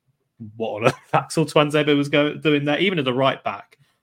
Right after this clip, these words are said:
I know that you'd probably expect Harry Clark to be there, but Tuanzebe, we, we've not really seen him in those kind of positions from open play before. Um, his, his decision making again, he doesn't try and loop the cross in.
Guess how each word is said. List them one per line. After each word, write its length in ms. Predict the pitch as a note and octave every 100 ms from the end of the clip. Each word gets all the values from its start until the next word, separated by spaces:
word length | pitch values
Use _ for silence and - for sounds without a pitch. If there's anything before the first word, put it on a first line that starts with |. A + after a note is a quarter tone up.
| -
I 60 |
know 200 | C3+ C3+
that 100 | A#2+
you'd 140 | A#2+ -
probably 220 | A#2+ B2
expect 380 | - - - -
Harry 200 | A2 A2
Clark 300 | A2+ G#2 -
to 80 | -
be 120 | G#2+
there, 180 | G2+ G2
but 160 | - -
Tuanzebe, 460 | A#2 A2 A2+ G#2
we, 200 | G#2+ A2+
we've 180 | A2 A2
not 160 | A#2+ G#2
really 240 | G2+ G2+
seen 280 | G#2 G#2+ G2+
him 100 | G2
in 80 | G#2
those 220 | G2+ G2+
kind 240 | - G#2+
of 120 | G#2 -
positions 460 | A2 A2 - G#2+
from 140 | - A2
open 260 | A2 G#2+
play 220 | G#2+ B2
before. 480 | A#2 - C3 B2+ B2+ - - _ _
Um, 480 | B2+ B2+ A#2+ B2 B2 - _ _ _ _ _ _ _ _ _ _
his, 280 | A#2 A2 -
his 240 | A#2 B2
decision 340 | - - A2+ A2
making 340 | A2+ A2+ A2
again, 340 | G#2+ A#2 A2+
he 160 | A2+ _
doesn't 220 | A#2 A2
try 200 | A2 A#2
and 120 | A2 A2
loop 240 | A#2 -
the 80 | A#2
cross 380 | - A2+ - A#2+
in. 280 | A#2 A2+